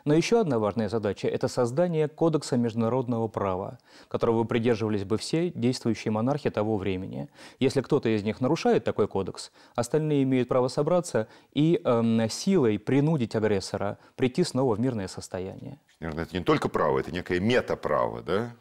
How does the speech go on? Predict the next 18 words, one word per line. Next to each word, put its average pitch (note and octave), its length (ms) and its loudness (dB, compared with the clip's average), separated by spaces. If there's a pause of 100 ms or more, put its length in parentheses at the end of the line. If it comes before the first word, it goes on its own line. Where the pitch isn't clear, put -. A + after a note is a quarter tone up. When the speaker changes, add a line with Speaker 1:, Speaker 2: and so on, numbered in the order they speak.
(320)
Speaker 1:
Сверхправо. - 640 0
Speaker 2:
На G2+ 60 2
основании A#2+ 380 2
которого D3 280 4
формируются B2+ 720 2
уже G#2 180 0
какие-то G#2+ 360 -2
вот G2 100 -2
национальные G2 540 0
правовые F2 440 4
уклады. C#2+ 480 -2 (280)
Speaker 1:
С - 100 -8
этим D3+ 220 0
тогда C#3+ 180 0
ещё C#3+ 200 0
была C3+ 160 2
большая C3 280 -2
проблема. C#3 520 -2